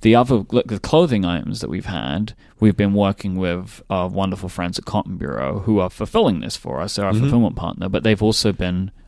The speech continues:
Speaker 1: our manufacturing partner.
Speaker 2: Mm-hmm.
Speaker 1: Where this time we wanted to go out and do it on our own and have, I've learned a little bit about the trials and tribulations of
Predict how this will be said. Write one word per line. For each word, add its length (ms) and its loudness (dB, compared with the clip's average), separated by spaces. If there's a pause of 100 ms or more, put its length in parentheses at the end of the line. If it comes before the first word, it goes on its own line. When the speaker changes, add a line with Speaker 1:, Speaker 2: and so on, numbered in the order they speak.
(120)
Speaker 1:
our 80 -4
manufacturing 600 -4
partner. 400 -12 (200)
Speaker 2:
Mm-hmm. 220 2 (160)
Speaker 1:
Where 120 6
this 260 4
time 580 0 (260)
we 120 4
wanted 240 4
to 60 -14
go 120 0
out 120 0
and 80 -4
do 140 -2
it 20 -4
on 80 -4
our 160 4
own 400 -2 (540)
and 560 0
have, 240 -2 (240)
I've 260 2
learned 260 2
a 60 0
little 240 4
bit 300 0
about 320 -2
the 60 -20
trials 320 0
and 80 -6
tribulations 600 0
of 140 -8